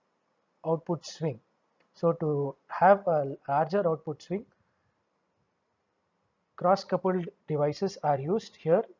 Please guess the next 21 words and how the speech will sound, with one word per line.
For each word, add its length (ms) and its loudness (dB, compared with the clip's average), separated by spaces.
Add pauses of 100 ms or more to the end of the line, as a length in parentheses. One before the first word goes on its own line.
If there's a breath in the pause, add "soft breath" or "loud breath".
(400)
to 80 -4
enhance 440 -6
the 100 -6
swing. 280 -16 (3250)
The 180 10
L 140 12
C, 400 0 (320)
the 400 -2
P 140 6
L 140 12
L 220 4
also 540 0 (140)
works, 480 0
uh, 140 -8 (160)
has 240 2
a 60 -4
power 360 0
management 640 -6
block 260 -4 (120)
present 360 -12
here. 180 -4